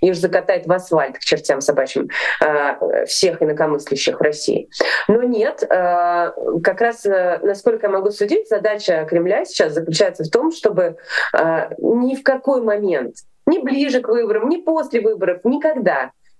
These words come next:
никто не пищал, понимаете, у них под носом. А, потому что в каждом в-, проявлении, а, негодования, недовольства, да даже просто возражений, а, они видят проблему и угрозу для себя.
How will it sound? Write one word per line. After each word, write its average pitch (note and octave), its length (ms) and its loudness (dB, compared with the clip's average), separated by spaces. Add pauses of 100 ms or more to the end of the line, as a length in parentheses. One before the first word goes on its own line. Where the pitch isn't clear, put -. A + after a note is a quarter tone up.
(120)
никто B3+ 360 0
не C#4+ 200 -2
пищал, F3 500 0
понимаете, F#3+ 560 0
у E3 40 2
них B3 180 -2
под G3 160 2
носом. D#3 500 -2 (400)
А, D#3+ 300 2
потому A#3 320 -2
что A3 200 -2
в - 80 -12
каждом G3 520 0
в-, D#3+ 160 -4 (100)
проявлении, G#3 1080 0
а, C#3 440 0 (200)
негодования, F#3+ 920 0
недовольства, F#3 1080 0 (460)
да E3+ 180 2
даже A3 240 0
просто A#3 280 2
возражений, A3 960 0 (400)
а, D#3 220 2
они F#3 260 0
видят A#3 260 -2
проблему F#3 440 0
и F3+ 40 0
угрозу F3 340 0
для E3 120 -2
себя. D#3+ 420 -2